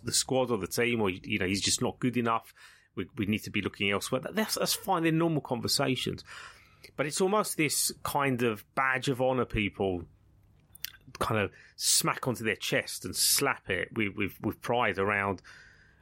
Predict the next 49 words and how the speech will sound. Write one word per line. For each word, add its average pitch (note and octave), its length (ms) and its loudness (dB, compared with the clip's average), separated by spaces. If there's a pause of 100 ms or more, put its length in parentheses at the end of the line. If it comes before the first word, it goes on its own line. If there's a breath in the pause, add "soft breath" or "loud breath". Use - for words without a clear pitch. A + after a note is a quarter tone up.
(120 loud breath)
a-, A#2 80 2
around, A#2 460 2
"Look C#3+ 260 0
at - 120 -2
how D3 180 2
much C#3 200 -4
I C3 60 2
don't C#3 320 0
fucking B2 360 -2
care B2+ 280 4
about, F#2+ 320 0
about, G2+ 360 -2 (140)
about G2 320 -2
these F#2 160 -2
players. F2 460 -4 (640)
I E3+ 140 4
don't D#3+ 260 0
care. C3 540 2
He's C#3+ 280 2
rich. D3 380 2
He's C#3+ 140 0
a - 20 0
millionaire. C3+ 560 2
He's, B2+ 160 0
he's, B2 320 2 (240 loud breath)
he C#3+ 120 2
should C#3+ 200 2
be C#3+ 120 2
happy C#3+ 300 0
with A2+ 160 2
what A#2+ 200 2
he's G#2+ 140 0
got. A2 300 2 (240 loud breath)
He B2 100 -2
should, A#2 300 2
he A#2 100 -2
should B2 200 2
man C3+ 260 4
up B2+ 140 -2
and A#2+ 80 -6
get A#2+ 100 2
on C#3+ 140 2
with A#2 160 2
it." F#2+ 60 2
And B2+ 280 0
they, C#3+ 140 2
they, C#3+ 360 0 (420 loud breath)
it's - 120 0
just, D3 200 2